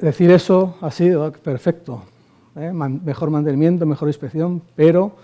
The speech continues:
las opciones en la realidad son limitadas. No puedo ir a instalar, poniendo un ejemplo,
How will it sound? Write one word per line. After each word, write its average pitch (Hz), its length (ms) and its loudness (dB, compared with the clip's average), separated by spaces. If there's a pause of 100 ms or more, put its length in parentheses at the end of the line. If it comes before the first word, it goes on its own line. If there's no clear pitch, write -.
(360)
las - 180 -12
opciones 147 420 -2
en 147 100 -2
la 135 60 -4
realidad 131 340 -4
son 135 200 -8
limitadas. 117 560 -14 (540)
No 151 140 4
puedo 151 360 6
ir 156 280 2 (260)
a 139 100 -6
instalar, 139 640 0 (380)
poniendo 135 280 -2
un 135 60 0
ejemplo, 139 500 -6